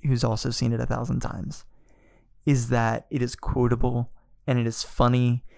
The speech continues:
It is like a warm blanket that you just wrap yourself up in and hang out in.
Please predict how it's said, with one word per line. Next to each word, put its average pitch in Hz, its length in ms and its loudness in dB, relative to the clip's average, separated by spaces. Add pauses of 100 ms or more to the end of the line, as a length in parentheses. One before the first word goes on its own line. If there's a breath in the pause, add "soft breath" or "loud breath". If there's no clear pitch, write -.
(220 soft breath)
It 139 60 0
is 123 100 2
like 123 100 0
a 120 80 2
warm 127 440 0
blanket 120 480 2
that 123 80 -4
you 131 120 -2
just 123 220 0
wrap 123 260 0
yourself 127 340 2
up 120 180 2
in 117 360 2 (500 loud breath)
and 120 600 4
hang 127 300 4
out - 340 -2
in. - 280 -6